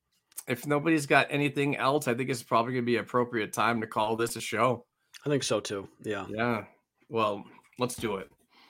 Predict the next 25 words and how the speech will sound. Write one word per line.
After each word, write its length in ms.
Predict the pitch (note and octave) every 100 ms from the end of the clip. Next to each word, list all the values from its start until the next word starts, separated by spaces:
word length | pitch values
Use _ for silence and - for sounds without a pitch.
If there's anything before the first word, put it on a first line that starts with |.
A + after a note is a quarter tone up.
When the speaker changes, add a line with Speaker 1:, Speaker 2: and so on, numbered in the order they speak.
| - -
Speaker 1:
Um, 560 | A#2 A#2 A2+ A2+ A2 -
let's 200 | C3+ -
talk 300 | D3+ C#3 C#3
about 480 | C3+ C3 C3 B2+ -
our 220 | B2+ B2
Patreon 640 | C3 B2 B2 B2 B2 B2
account. 400 | A#2+ A#2 B2 C#3
If 100 | A2+
anybody 420 | A2 A2 A#2 A2 A2+
wants 400 | A2+ A2 - -
to, 340 | A2+ A2+ A2
uh, 420 | A2 A2 A2 G#2+ G#2+ _ _ _ _ -
uh, 180 | G2+
pitch 300 | F#2+ C3 B2+
in 260 | - C3 D3
and 160 | A#2 A2
donate 300 | A#2 A#2+ G#2+
a 60 |
dollar 500 | G#2+ G#2+ G2 G#2+ A2
per 280 | - A2 G2+
episode, 540 | G2 - A#2+ B2+ C3+ B2
we'd 180 | F#2+
certainly 440 | - A#2+ F#2+ G#2 G2
appreciate 640 | - G#2+ A2 G#2 G2+ G#2
that. 300 | F#2+ G2 G#2+